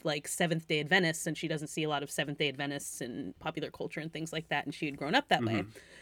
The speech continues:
Speaker 1: So I legitimately just was going to watch it because I was like, "Oh, interesting." I'm always interested in, like, documentaries about, like, religious things like that and groups
Speaker 2: Mm.
Speaker 1: of religious people. And then it turned out what this documentary is actually,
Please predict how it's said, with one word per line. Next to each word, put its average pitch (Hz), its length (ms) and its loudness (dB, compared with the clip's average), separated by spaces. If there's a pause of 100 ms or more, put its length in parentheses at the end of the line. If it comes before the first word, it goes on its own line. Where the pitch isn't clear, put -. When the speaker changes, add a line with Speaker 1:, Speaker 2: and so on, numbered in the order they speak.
(220)
Speaker 1:
So 208 260 8
I 254 320 10
legitimately 185 800 6
just 180 420 0
was 170 120 -2
going 170 220 2
to 160 100 0
watch 165 280 4
it 156 80 0
because 160 180 2
I 160 60 2
was 160 120 2
like, 165 300 2
"Oh, 302 160 6
interesting." 175 800 4 (580)
I'm 208 160 4
always 202 240 6
interested 175 340 0
in, 170 140 4
like, 160 180 0
documentaries 156 640 0
about, 147 340 0 (140)
like, 156 200 -2
religious 147 520 -2
things 147 400 -2
like 139 240 -6
that - 320 -2
and 151 240 -4 (160)
groups 165 360 4
Speaker 2:
Mm. 110 60 6
Speaker 1:
of 147 300 -4
religious 156 360 -2
people. 160 540 0 (320)
And 214 100 4
then 220 100 6
it - 100 4
turned 202 240 2
out 320 180 8
what 202 140 4
this 196 100 2
documentary 185 480 4
is 160 180 0
actually, 175 920 4